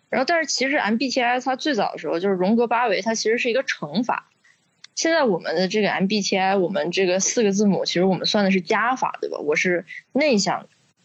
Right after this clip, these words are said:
直觉的，加上什么情感的，加感知的，就是类似这种。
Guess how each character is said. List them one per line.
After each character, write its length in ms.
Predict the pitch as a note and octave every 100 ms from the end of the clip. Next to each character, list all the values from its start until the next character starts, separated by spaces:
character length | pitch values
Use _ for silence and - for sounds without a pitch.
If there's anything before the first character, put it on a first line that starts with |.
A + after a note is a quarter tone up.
| _
直 120 | F3+ G3+ A#3
觉 100 | - -
的， 80 | - _ _ _
加 180 | - F#3+
上 320 | G3 E3+ E3
什 100 | F#3
么 100 | D#3+
情 320 | E3+ - F3 A3+
感 200 | G#3+ -
的， 80 | -
加 160 | D#3+
感 240 | E3+ D#3 -
知 160 | D3+
的， 140 | E3 -
就 100 | E3+
是 60 |
类 120 | F#3
似 140 | F#3 F#3+
这 140 | F#3
种。 160 | F3